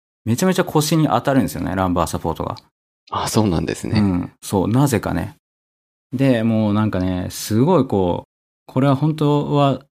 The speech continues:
Speaker 1: 示唆してから買った方が良かったんじゃないかとかね、いろいろぐるぐる思ったりとかしてですね。まあ結局でも、あの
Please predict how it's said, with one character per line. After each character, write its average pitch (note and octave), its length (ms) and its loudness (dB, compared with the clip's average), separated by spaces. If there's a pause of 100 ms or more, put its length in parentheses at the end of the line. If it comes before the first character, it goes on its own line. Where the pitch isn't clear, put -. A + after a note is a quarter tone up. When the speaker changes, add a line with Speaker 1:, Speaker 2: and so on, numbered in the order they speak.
(260)
Speaker 1:
示 - 300 -2
唆 A#2 40 4
し - 100 -6
て C#3+ 80 0
か A#2+ 100 0
ら F#2+ 80 0
買 - 140 -8
っ - 40 -20
た - 100 -6
方 A#2+ 120 0
が F#2 100 0
良 G#2+ 100 0
か C#3 80 2
っ C3 80 -2
た G#2 100 -2
ん F#2 60 2
じ F2 60 0
ゃ F2 40 0
な F2 60 0
い F2 60 -2
か F2 80 -4
と F#2 80 -6
か F2+ 100 -4
ね、 F2 220 -6 (480)
い G#2+ 100 -2
ろ G#2 120 2
い G2+ 40 2
ろ G2+ 240 -2
ぐ A#2+ 240 0
る A2 80 2
ぐ F#2 100 0
る F2+ 100 2
思 G2+ 180 4
っ - 80 -2
た - 160 -4
り D#2+ 80 -4
と D#2+ 80 -8
か - 100 -10
し - 80 -12
て - 80 -8
で - 80 -8
す - 140 -10
ね。 - 260 -10 (100)
ま C3 140 4
あ G#2+ 40 0
結 E3 180 2
局 A#3 160 2
で A#3 100 2
も、 B2+ 400 0 (180)
あ A2 160 -2
の G2+ 840 0